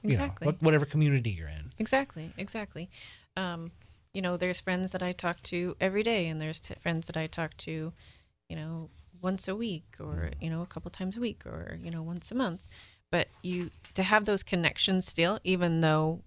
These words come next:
Speaker 2: we're not talking constantly, and still letting them in, even
Speaker 1: Mm.
Speaker 2: though it may not be intimately yet, or, you know, not in an intimate s-, situation. But yeah, that's very important.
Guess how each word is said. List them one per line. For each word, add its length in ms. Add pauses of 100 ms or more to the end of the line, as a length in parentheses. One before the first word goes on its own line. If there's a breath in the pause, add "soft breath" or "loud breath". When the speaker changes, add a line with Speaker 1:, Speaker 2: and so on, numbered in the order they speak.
Speaker 2:
we're 120
not 200
talking 560
constantly, 720 (440 soft breath)
and 160
still 260
letting 300
them 360 (640)
in, 340 (140)
even 220
Speaker 1:
Mm. 20
Speaker 2:
though 100
it 80
may 160
not 300
be 340
intimately 460
yet, 400
or, 160
you 180
know, 200 (120)
not 180
in 120
an 80
intimate 500
s-, 140 (340)
situation. 640 (480 loud breath)
But 220
yeah, 260
that's 180
very 260
important. 640